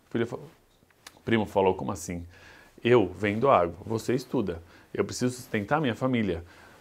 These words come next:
Se você não me paga, eu não tenho como te dar em troca nada. Tua Torá é o seu mérito,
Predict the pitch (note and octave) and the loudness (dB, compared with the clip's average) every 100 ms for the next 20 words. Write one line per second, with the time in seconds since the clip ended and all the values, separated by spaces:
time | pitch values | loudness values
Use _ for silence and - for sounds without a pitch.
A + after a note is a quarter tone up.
0 | _ - - F#2 D#3+ E3 A#2 C3 C#3+ A#2+ | _ -16 -10 -2 0 2 4 6 6 6
1 | B2+ D3+ F#3+ F3 G#2+ G2+ G2+ G2 F#2+ G#2 | 4 2 -2 -2 -4 -2 0 0 4 4
2 | G#2 C3+ B2+ A2+ F#2+ - - - - - | 4 4 4 4 2 -4 -18 -20 -20 -20
3 | - - - - D#3 - G2+ B2 B2+ A2 | -20 -20 -14 6 6 8 8 10 8 4
4 | D#3+ E3 G3+ F#3 F3+ D3+ G#2 F#2+ | 0 4 4 6 8 8 6 -2